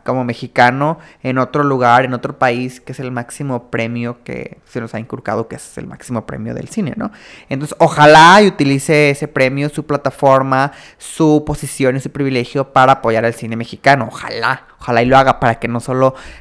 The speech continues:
para que haya muchos más Guillermo del, del Toro, muchos más Alfonso Cuarón, muchos más Alejandro Iñárritu, muchas más Salma Hayek, muchas, ¿sabes? Muchos más Chivo Lubeski, muchos más. Ojalá y ocupe ese premio para hacer más cosas padres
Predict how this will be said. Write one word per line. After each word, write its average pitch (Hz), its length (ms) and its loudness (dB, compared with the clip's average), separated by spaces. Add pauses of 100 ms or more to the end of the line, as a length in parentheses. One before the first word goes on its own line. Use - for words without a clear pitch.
para 123 180 4
que 123 120 0
haya 131 140 4
muchos 151 400 2
más 139 180 4
Guillermo 135 400 0
del, 120 180 -8 (100)
del 117 240 -4
Toro, 123 320 4
muchos 139 460 -4
más 127 360 -4 (280)
Alfonso 127 500 -2
Cuarón, 120 440 0
muchos 147 360 -2
más 127 520 -4 (200)
Alejandro 127 600 -2
Iñárritu, 120 600 -2
muchas 135 360 -6
más 127 280 0
Salma 123 300 -6
Hayek, 117 360 -4
muchas, 123 460 -8 (260)
¿sabes? 147 360 2
Muchos 139 280 -6
más 127 200 -4
Chivo 135 220 -4
Lubeski, 117 580 -6 (240)
muchos 131 460 -6
más. 247 200 -6
Ojalá 127 500 2
y 143 340 -6
ocupe 139 440 -2
ese 143 160 -2
premio 151 420 -2
para 123 160 -2
hacer 131 300 -8 (280)
más 131 200 -6
cosas 135 300 -8
padres 131 560 2